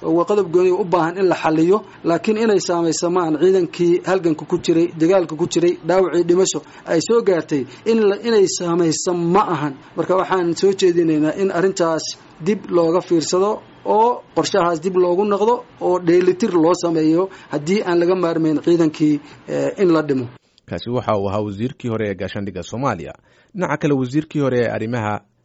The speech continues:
Speaker 2: amniga Soomaaliya, Cabdirasaaq Cumar Maxamed, oo waraysi gaara toddobaadkan V O A siiyey, ayaa waxa uu sheegay in Al-Shabaab aan dagaal looga adkaan karaynin, waxaana uu tilmaamay in wadahadallo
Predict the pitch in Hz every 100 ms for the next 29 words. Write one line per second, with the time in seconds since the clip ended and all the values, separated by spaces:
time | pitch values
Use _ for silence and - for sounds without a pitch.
0 | - 143 131 113 107 117 127 117 113 123
1 | 127 - _ _ 107 110 120 110 139 120
2 | - 131 139 131 123 - 110 190 165 85
3 | - 104 113 147 123 127 113 101 110 131
4 | 120 131 107 127 139 123 - 123 120 117
5 | 120 120 117 117 120 139 - - 170 147
6 | 127 147 117 98 104 110 131 113 110 117
7 | 131 - 127 - 143 120 120 117 - 151
8 | 143 135 135 135 131 123 143 147 147 120
9 | 110 107 123 139